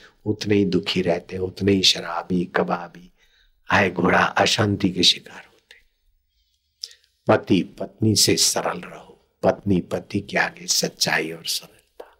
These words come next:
भाई भाई के आगे व्यापारी, ग्राहक के आगे ग्राहक, व्यापारी के आगे आनंद आनंद हो जाएगा, मंगल ही मंगल हो जाएगा।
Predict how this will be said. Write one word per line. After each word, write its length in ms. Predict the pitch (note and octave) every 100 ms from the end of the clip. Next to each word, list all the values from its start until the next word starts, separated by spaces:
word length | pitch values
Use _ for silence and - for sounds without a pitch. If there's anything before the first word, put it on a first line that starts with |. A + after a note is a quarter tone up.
| _ _ _ _ -
भाई 380 | G2 F#2 F#2 F2+
भाई 340 | F2+ F#2 G2 F2
के 160 | -
आगे 280 | E2+ F2 F2
व्यापारी, 560 | E2+ F2+ F2 G2 F#2 F2 - _ _ _ _ _ _ _ -
ग्राहक 500 | - F#2 F#2 - - -
के 80 |
आगे 280 | E2+ E2+ F2 E2
ग्राहक, 400 | - F2 F2+ F2
व्यापारी 440 | G2 G2 F#2+ F#2 -
के 140 | -
आगे 280 | - - _ _ _ - _ -
आनंद 420 | B2 D#3+ E3+ D3+
आनंद 340 | G2 F2+ F2
हो 120 | - -
जाएगा, 480 | - - - _ _
मंगल 420 | G#2+ A#2+ C#3 D#3+ D3
ही 120 | -
मंगल 280 | F#2 F2+ -
हो 180 | _
जाएगा। 420 | _ _ - _